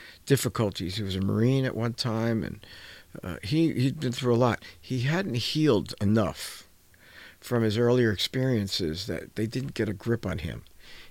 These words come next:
And when those came up, the old emotional reactions came with it. So it affected how he responded in the present.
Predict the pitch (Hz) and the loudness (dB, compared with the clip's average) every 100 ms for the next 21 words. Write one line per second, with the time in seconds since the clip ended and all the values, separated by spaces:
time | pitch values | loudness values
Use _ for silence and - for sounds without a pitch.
0 | - 113 110 110 160 208 - - 110 92 | -4 0 2 4 4 4 0 0 2 2
1 | 80 69 - - - - 117 - 131 147 | -2 -6 -16 -20 -12 -6 -6 -2 2 6
2 | 165 139 107 95 - 110 87 71 95 87 | 6 4 2 2 2 -2 -2 -2 -2 0
3 | 76 - 71 - - 104 85 78 - 104 | -2 -4 -8 -6 -6 -4 -4 -6 -6 -6
4 | 90 53 - - - - - - - 127 | -4 -8 -14 -20 -20 -20 -20 -10 0 4
5 | 110 104 - 165 - 127 127 117 110 107 | 4 2 2 0 2 2 4 2 2 0
6 | 90 123 113 107 98 95 85 - 92 92 | 0 0 0 0 -2 -4 -6 -4 -2 -2
7 | 71 64 - | -4 -8 -12